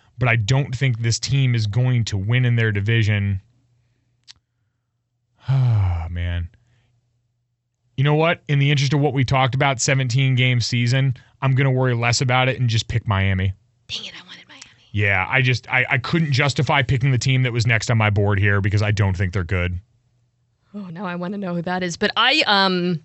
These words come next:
Speaker 2: just wanna put in a quick word about Tua. Uh, I think he's looked good in the preseason. Uh, I think you're seeing a little bit of what we loved about him in college, which is not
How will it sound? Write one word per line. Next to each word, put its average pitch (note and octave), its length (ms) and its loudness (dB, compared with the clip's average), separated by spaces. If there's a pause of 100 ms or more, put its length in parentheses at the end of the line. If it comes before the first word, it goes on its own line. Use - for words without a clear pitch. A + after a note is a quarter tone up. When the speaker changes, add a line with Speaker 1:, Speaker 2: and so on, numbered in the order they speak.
(160)
Speaker 2:
just - 140 -18
wanna G#3+ 160 2
put A3 180 -4
in F#3 100 0
a E3+ 40 -4
quick - 260 -8
word F#3+ 180 -2
about D#3+ 240 -4 (100)
Tua. D#3+ 520 -2 (460)
Uh, E3+ 460 4 (300)
I G3+ 80 4
think G#3+ 120 2
he's G3 120 -2
looked F#3 180 -2
good F#3+ 400 0
in F#3 80 -2
the F3 60 -2
preseason. E3+ 720 -2 (400)
Uh, D3 480 0 (960)
I F3 800 0
think A#3 180 -6
you're A3 60 -6
seeing G#3+ 280 -4
a F3+ 40 0
little G3+ 300 0
bit G#3 300 0
of E3 360 0
what F3 340 2 (460)
we F#3 180 -6
loved F3 220 0
about F3 180 0
him E3+ 100 -4
in E3+ 100 -6
college, E3+ 440 -6
which - 120 -14
is F#3 120 -14
not A3+ 320 0